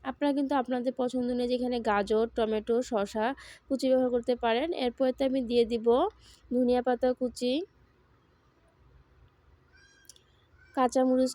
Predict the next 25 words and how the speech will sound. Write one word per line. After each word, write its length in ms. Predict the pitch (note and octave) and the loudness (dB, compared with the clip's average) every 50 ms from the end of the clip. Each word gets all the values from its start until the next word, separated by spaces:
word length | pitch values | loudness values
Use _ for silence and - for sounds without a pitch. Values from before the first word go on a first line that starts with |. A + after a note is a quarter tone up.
| - _ | -4 _
কুচি। 340 | B3+ A#3+ - - A#3+ A#3 B3+ D4+ F#4+ G4+ - - _ _ _ - - _ _ _ _ _ _ _ _ _ - - - _ | -4 -4 -2 -2 0 0 2 0 0 -4 -8 -14 _ _ _ -20 -20 _ _ _ _ _ _ _ _ _ -20 -20 -20 _
আমি 200 | - C4+ C#4+ D4 | -4 -2 0 0
কিন্তু 200 | D4 D4+ C#4+ D#4 | 0 0 0 0
এখানে 280 | D#4 C#4+ D4 D4+ D4 D4+ | 0 0 0 0 0 0
কয়েক 320 | D4 - C4 B3 B3 B3 - | 0 2 2 4 4 2 0
ক্ষেত্রে 340 | - - C#4 B3 - _ C4+ C4 | -4 -4 -2 -2 -2 _ -2 0
কাঁচামরিচ 440 | C4 B3 A#3+ B3+ B3 A#3+ A#3+ B3 B3 | 0 0 0 2 0 0 0 -2 0
কুচি 200 | - B3+ A#3+ C4 | -2 -4 -2 2
ব্যবহার 240 | C4 C4 B3 B3 A#3+ | 2 2 2 0 0
করেছি, 300 | - B3 A#3+ A#3 - C#4+ C4 | 2 4 2 4 2 0 -4
তিন 280 | - - B3 A#3 A3+ | -4 -4 -4 -4 -2
ধাপে 260 | A#3 B3 A3+ - A#3 A#3 | -2 -2 0 0 0 0
প্রায়, 300 | - A#3 A3 A3+ C#4+ F#4+ - - - - _ _ _ | 0 0 0 0 0 -2 -4 -8 -16 -20 _ _ _
তাতে 200 | C4 C4 B3+ C#4 B3+ | -4 0 0 0 0
কিন্তু 200 | C#4 C4 C#4 C4 | 0 0 -2 -2
ঝালটা 380 | - C4 A#3+ A3+ A3 A3+ B3 A#3+ | -4 -2 -2 -2 0 2 4 4
অনেকটাই 400 | A3+ A3 A3+ A3+ - B3 A#3+ C4 | 6 6 4 2 2 2 2 2
হবে। 280 | C4 B3+ A#3+ A3 B3 B3+ | 2 0 -2 0 0 0
আপনারা 320 | C#4 B3+ A#3 - A#3 A3+ A3 | 0 0 -2 -2 -2 -2 2
চাইলে 280 | - A3+ A3 G#3+ A3+ | 2 2 2 2 0
কিন্তু 360 | A3 A#3+ A#3 A#3 A3 - B3 A#3+ B3+ B3+ - - - - - - - - | 0 0 -2 -2 0 0 0 0 0 0 -4 -12 -20 -20 -20 -20 -6 0
কমও 300 | B3 A#3 A3+ A3+ A#3+ A#3+ | 4 4 4 4 4 2
ব্যবহার 240 | B3 A#3+ B3 A#3 A#3 | 2 2 2 2 2
করতে 260 | A#3+ A3 - - A#3+ | 2 0 0 -2 -2
পারেন। 360 | A#3 A#3+ G#3+ G#3+ A3+ A#3 C#4+ | 0 2 2 2 2 2 0